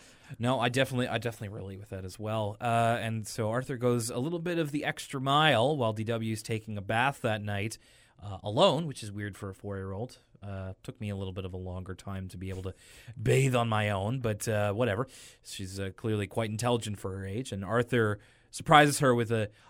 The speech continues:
octopus on a line, which is just a spider, and, uh,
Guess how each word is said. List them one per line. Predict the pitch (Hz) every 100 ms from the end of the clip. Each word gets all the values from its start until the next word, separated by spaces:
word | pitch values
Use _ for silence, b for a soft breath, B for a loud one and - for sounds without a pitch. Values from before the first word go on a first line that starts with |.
| b _ _ _ -
octopus | 147 - 156 - 113 98 - -
on | 117 104
a | 104 101 - _ _ _ - -
line, | 135 120 107 107
which | 104 101
is | 98 -
just | 98 -
a |
spider, | - - 113 107 98 101 B B B B -
and, | 95 92 92 95 98
uh, | 95 98